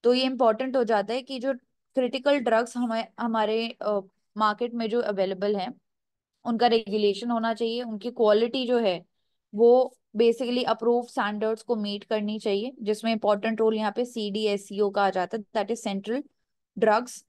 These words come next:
Standard Control Organization, जो कि इंस्पेक्शन के लिए रिस्पॉन्सिबल है of the domestic pharmaceutical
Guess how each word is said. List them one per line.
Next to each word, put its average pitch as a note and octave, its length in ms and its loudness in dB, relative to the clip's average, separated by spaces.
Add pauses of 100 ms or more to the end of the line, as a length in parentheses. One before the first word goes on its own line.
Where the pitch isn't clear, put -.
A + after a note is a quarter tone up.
Standard A3+ 580 0
Control G3+ 420 0
Organization, F3+ 880 -2 (1120)
जो G#3+ 100 0
कि G#3 140 -2
इंस्पेक्शन A3+ 600 -4
के B3 140 0
लिए A#3+ 180 0
रिस्पॉन्सिबल A3 680 -2
है C4+ 60 -2
of G#3+ 180 0
the A#3+ 100 -2
domestic G#3 460 -2 (140)
pharmaceutical G#3 680 -2